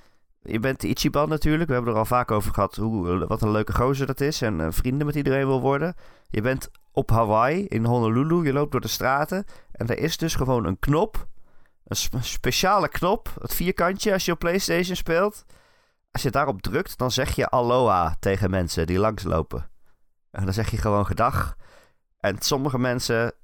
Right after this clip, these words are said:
die hebben dan een app, een soort vriendschapsapp, een soort Facebook of zo, weet ik veel, of Instagram. En als je hallo zegt tegen de mensen op straat, dan word je vrienden met hen.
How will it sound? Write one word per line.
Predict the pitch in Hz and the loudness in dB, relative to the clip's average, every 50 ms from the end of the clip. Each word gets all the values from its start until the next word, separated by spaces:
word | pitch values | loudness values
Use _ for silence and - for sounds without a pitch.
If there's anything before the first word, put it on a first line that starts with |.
| - _ _ _ _ - - - 57 | -20 _ _ _ _ -16 -14 -14 -12
die | 69 85 110 | -6 -2 -2
hebben | 110 107 107 | 0 0 0
dan | 95 101 98 95 90 | 0 0 2 2 2
een | 87 - | 2 0
app, | - 135 143 - - - - | 0 -2 -2 -2 -4 -6 -4
een | - - | -4 -6
soort | - - 101 90 - - | -4 -4 -4 -4 -4 -6
vriendschapsapp, | - - - - 139 131 - - - 123 - - - - 131 123 - - | -6 -6 -4 -6 -4 -4 -4 -2 -2 -4 -4 -4 -4 -2 -2 -2 -2 -4
een | 107 107 | -6 -4
soort | - 107 92 - | -2 -4 -2 0
Facebook | - 113 113 120 120 - 120 123 - | 2 2 2 2 0 -4 -6 -6 -4
of | 113 - | -6 -2
zo, | - 113 113 110 | 0 0 2 2
weet | 92 95 | 0 0
ik | 113 - | -2 -4
veel, | - - 107 107 101 | -2 -2 0 0 0
of | 95 - | 0 -2
Instagram. | 82 95 104 117 107 98 104 107 104 110 120 - - - - - - - _ _ - _ | -6 -6 -6 -6 -4 0 0 0 0 -2 -4 -12 -18 -20 -20 -20 -20 -20 _ _ -14 _
En | - 117 113 - - - - _ _ - | -2 -2 -2 -2 -8 -18 -20 _ _ -8
als | - 117 117 - | -6 -4 -4 -2
je | - 104 | 0 2
hallo | 101 120 127 135 143 160 | 2 2 4 4 2 2
zegt | 147 147 143 - - | 2 0 -2 0 0
tegen | 143 131 131 135 | -2 -2 0 0
de | 117 | -2
mensen | 120 127 139 - - 113 | 0 -2 -2 0 -2 -2
op | - | -2
straat, | - - 127 131 143 151 | -2 0 0 0 0 2
dan | - 110 101 | 0 -2 0
word | 95 120 127 - | 0 -2 -2 0
je | - 95 | -2 2
vrienden | 85 - - 139 135 107 90 87 | 2 4 4 4 2 2 2 2
met | 85 85 85 | 0 0 0
hen. | - 82 78 80 | 2 0 0 0